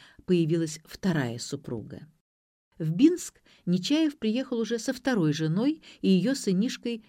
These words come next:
Виктором от прежнего мужа. Люди в провинциальном городке считали, что Арина и Виктор — дети Софьи. Никто не знал правды. Народ не удивлялся, что дети одного возраста,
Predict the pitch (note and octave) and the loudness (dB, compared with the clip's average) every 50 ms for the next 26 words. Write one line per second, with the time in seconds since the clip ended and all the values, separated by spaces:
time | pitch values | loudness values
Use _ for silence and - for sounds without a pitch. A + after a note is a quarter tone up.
0 | _ _ - E3 E3+ G#3 G3 - - - - F3 D#3+ D#3+ D#3+ D#3 D#3 - F#3 F#3 | _ _ -4 0 2 2 2 0 -4 -8 -8 -6 -6 -4 -6 -6 -6 -4 -6 -6
1 | F#3 - - D#3 D#3+ E3 D#3+ E3 G3 A3 A3+ A#3 F#3+ D3+ C3+ A#2+ G#2+ - - D2+ | -6 -4 -2 0 0 0 0 -2 -2 -2 0 0 -2 -2 -2 -6 -8 -10 -12 -12
2 | - - _ _ _ _ _ _ _ _ _ _ _ _ _ _ _ F#3 F#3+ G#3 | -14 -16 _ _ _ _ _ _ _ _ _ _ _ _ _ _ _ 0 2 2
3 | G3 D#3 F3 F3 E3 E3 - - F3 E3 D#3+ E3 D#3 D#3 E3 E3+ E3 E3 D#3 D#3+ | 2 2 2 0 0 0 -4 -4 -4 -2 -2 -2 -4 -4 -4 -4 -2 -2 -2 -2
4 | D#3+ D3+ D#3 D3+ D3+ D3 - _ - G#3+ G#3+ - - - D#3 - F#3 F3+ E3+ D#3 | -2 -2 -2 -2 -4 -6 -6 _ -6 -6 -4 -4 -8 -8 -4 -4 -4 -4 -4 -6
5 | D#3 - - D#3+ D#3 D#3 - - - - - F#3+ F#3+ F#3 F#3 F3 D#3+ D3+ C#3+ C#3 | -6 -6 -6 -6 -6 -6 -12 -20 -12 -4 0 0 2 2 2 2 2 0 -2 -4
6 | D3 D3+ - E3 F3 B3+ F4 F4+ - - - A#2+ - - _ _ _ _ _ _ | -6 -4 -4 -2 2 2 0 0 -2 -10 -12 -12 -12 -16 _ _ _ _ _ _
7 | - F#3 B3 D4 C#4+ - E4+ - - - E3+ D3 C#3+ - - - - C#3 C3+ D3+ | -2 2 2 2 2 2 -8 -10 -8 -4 -2 -2 -2 -2 -6 -12 -12 -12 -12 -12
8 | - _ _ _ _ B3 D4 D#4+ - - - D#4 C#4 F#3 D#3 C#3+ C3 C3+ C#3 C3 | -16 _ _ _ _ -2 0 0 -2 0 0 2 2 4 2 2 0 -2 -6 -6
9 | A2+ A2 - - C#3 A#2 G2+ G2 - - - - - _ _ _ _ _ - - | -6 -8 -10 -10 -8 -8 -10 -12 -14 -16 -18 -18 -18 _ _ _ _ _ -20 -20
10 | - - - F#3+ G#3+ A3 A3 G#3+ G#3 G3+ G3+ G#3 G#3 F#3+ G#3 A3+ G#3+ A3 A3 E3+ | -16 -4 0 2 4 6 6 4 4 2 0 0 2 2 2 0 0 0 0 0
11 | C#3+ D3 - D#3+ D3+ D#3 - E3 D#3 D3+ G#3+ G#3+ G#3 - D#3+ D3 C3+ C#3+ D#3 E3 | 0 -2 -4 -6 -6 -2 -2 -2 0 0 0 -2 -2 -2 -4 -4 -2 -2 -4 -2
12 | D#3+ F3+ G3+ F3+ D#3+ E3 D#3 D3 C3+ C3 B2+ B2 - - D3+ D3 | 0 0 0 2 2 2 0 0 -2 -6 -10 -12 -8 -8 -8 -8